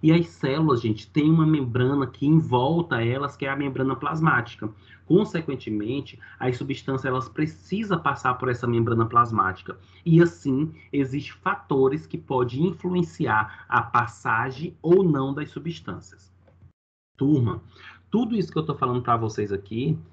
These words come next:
demora um tempo. Por exemplo, é muito comum, né, na nossa, no nosso dia a dia, nós pegarmos, por exemplo, nós pegarmos, por exemplo, pessoas, é,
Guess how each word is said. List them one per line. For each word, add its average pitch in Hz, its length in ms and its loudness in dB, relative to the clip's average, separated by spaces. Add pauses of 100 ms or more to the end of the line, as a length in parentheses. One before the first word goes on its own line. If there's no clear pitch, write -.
(220)
demora 143 600 4
um 190 120 0
tempo. 147 520 -2 (360)
Por 131 160 4
exemplo, 123 500 2
é 131 80 -2
muito 147 280 4
comum, 147 600 0
né, 113 220 0
na 127 100 0
nossa, 117 320 -2
no 113 80 2
nosso 110 240 -2
dia 110 140 0
a 104 40 0
dia, 113 440 -4 (260)
nós 117 240 2
pegarmos, 117 680 0
por 113 200 -2
exemplo, 101 1120 -4 (840)
nós 120 220 2
pegarmos, 113 500 2
por 117 180 0
exemplo, 107 420 -2
pessoas, 123 1080 0 (500)
é, 110 840 0